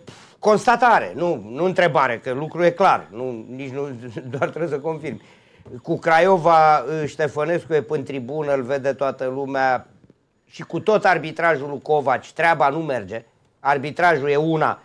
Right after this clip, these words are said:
jocul n-a fost grozav. Ieri, iarăși, nu e Ștefănescu.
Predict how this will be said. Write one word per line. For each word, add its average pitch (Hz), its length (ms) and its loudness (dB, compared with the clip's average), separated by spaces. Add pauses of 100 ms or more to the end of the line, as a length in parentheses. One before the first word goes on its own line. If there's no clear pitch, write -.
(280)
jocul 139 420 0
n-a 131 140 0
fost 123 240 -8
grozav. 120 520 -2
Ieri, 160 520 -4
iarăși, 147 460 0
nu 156 140 -4
e 139 80 -4
Ștefănescu. 131 800 -10